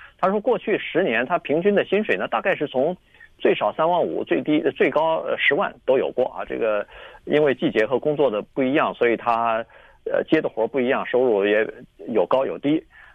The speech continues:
但是基本上平均下来五六万总是有的。她先生是一个科技公司的一个管理人员，但是他们俩就是这样的，听上去是相当不错的，这绝对是中产阶级甚至中等偏高的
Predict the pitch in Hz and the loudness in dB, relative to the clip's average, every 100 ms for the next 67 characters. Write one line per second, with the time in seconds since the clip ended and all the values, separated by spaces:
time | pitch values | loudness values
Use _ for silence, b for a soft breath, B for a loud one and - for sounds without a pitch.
0 | _ 180 147 143 - 165 143 113 - 139 | _ -2 0 -2 0 -2 0 -2 -4 -2
1 | 170 165 139 107 135 120 117 170 202 131 | 0 0 0 0 0 0 2 2 0 -4
2 | - 90 - 117 67 90 92 - b b | -6 -4 0 0 0 -2 -4 -6 b b
3 | b b - 202 214 214 220 202 214 - | b b -2 0 0 0 0 0 -2 -4
4 | - 165 139 139 127 113 175 165 131 139 | -4 2 2 2 0 2 -2 -2 -2 -2
5 | - 143 - - 117 101 98 95 104 107 | 0 0 0 0 0 2 0 0 0 0
6 | 95 82 87 73 - b b b b b | 0 -2 -4 -6 -8 b b b b b
7 | b _ 202 156 - 131 110 - - 220 | b _ 0 0 -2 -2 -2 -2 0 2
8 | 190 104 71 90 202 160 156 - 302 214 | 2 2 -2 0 0 2 -2 0 0 0
9 | 113 104 - - - 285 262 240 302 - | 0 -2 -2 -10 -2 0 2 0 0 2
10 | 143 127 - - 247 254 226 - 240 135 | 2 2 -2 -2 0 2 2 0 0 0
11 | - - 208 160 254 262 156 127 117 - | -2 -6 -2 0 2 0 2 0 0 -2
12 | 214 214 214 175 156 117 95 196 147 151 | -2 0 -2 -4 -6 -4 -4 0 0 2
13 | 147 196 135 123 185 196 196 - 180 196 | -2 0 -2 0 0 0 -2 -2 0 0
14 | 214 120 | 0 -2